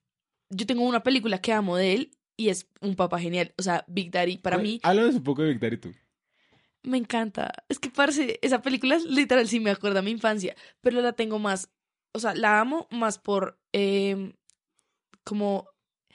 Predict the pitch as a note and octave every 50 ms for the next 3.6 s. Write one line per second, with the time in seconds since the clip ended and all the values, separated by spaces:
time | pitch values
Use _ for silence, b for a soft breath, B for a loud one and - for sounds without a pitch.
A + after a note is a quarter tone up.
0 | b b b b b A3 G#3+ - B3+ B3 B3 - - C4 A#3 G#3+ G#3 G3 F#3+ -
1 | G#3 G3 F#3 G3+ G3+ A3 A3+ A3 A3 G#3 - - _ _ _ _ _ _ _ _
2 | _ - G3 F#3+ G3+ F#3 G3+ G3+ G#3 - G3+ F#3 F#3 F#3+ - C#4+ C#4 - A#3 F#3+
3 | G3 F#3 F3 F3 E3+ G3 G3+ G3+ F#3 F3 G3+ C#4